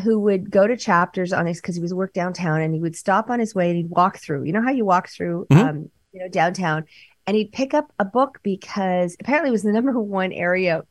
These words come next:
Speaker 1: um, shoplifted. So it was right by the cash. So he would go and find a different erotic book. And I, t-,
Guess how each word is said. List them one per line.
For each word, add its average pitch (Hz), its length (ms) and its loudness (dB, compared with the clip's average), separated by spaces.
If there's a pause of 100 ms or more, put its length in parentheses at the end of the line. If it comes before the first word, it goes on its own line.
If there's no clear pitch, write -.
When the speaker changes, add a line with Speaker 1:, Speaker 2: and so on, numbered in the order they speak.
(100)
Speaker 1:
um, 165 160 -2
shoplifted. 190 680 0
So 202 140 0
it - 60 -2
was 196 140 0
right 277 220 2
by 185 140 4
the 165 80 -2
cash. 220 520 -2 (240)
So 254 220 4
he 285 160 4
would 269 180 2
go 262 240 8
and 247 220 2
find 202 380 4
a 202 140 -2
different 208 440 -2
erotic 180 420 2 (100)
book. - 360 -2 (800)
And 233 120 6
I, 247 100 6
t-, 247 180 -6